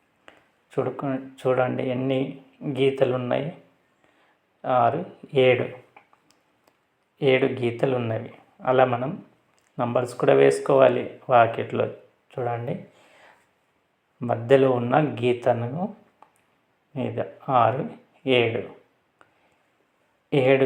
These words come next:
వేసినాం కదా. మళ్ళీ ఆ ముగ్గులో ఎన్ని ఉన్నాయి?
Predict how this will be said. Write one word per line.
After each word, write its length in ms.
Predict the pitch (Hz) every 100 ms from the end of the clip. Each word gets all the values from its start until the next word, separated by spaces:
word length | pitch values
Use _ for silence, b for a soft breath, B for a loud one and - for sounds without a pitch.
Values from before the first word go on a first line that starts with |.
| 127
వేసినాం 360 | 123 - 127 120 117
కదా. 180 | 117 151 214 - _ _ _ _ b b b
మళ్ళీ 280 | 143 139 151 147
ఆ 40 | 143
ముగ్గులో 360 | 143 135 139 139 135
ఎన్ని 180 | 135 135
ఉన్నాయి? 280 | 135 135 147